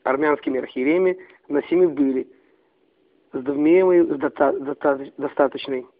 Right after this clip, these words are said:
церемонией. Ныне же генерал-майор Протнягин занимается переписью своего того с армянским духовенством –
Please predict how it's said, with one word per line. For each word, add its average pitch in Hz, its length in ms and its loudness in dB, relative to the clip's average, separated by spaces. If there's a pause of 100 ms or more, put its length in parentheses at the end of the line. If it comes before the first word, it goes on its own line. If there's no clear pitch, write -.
(140)
церемонией. 151 580 2 (1700)
Ныне 208 220 2
же 175 100 0
генерал-майор 156 640 4
Протнягин 160 640 -2
занимается 147 540 -2
переписью 165 540 2
своего 147 300 2
того 156 400 0 (560)
с - 60 -6
армянским 147 460 -2
духовенством – 139 720 -4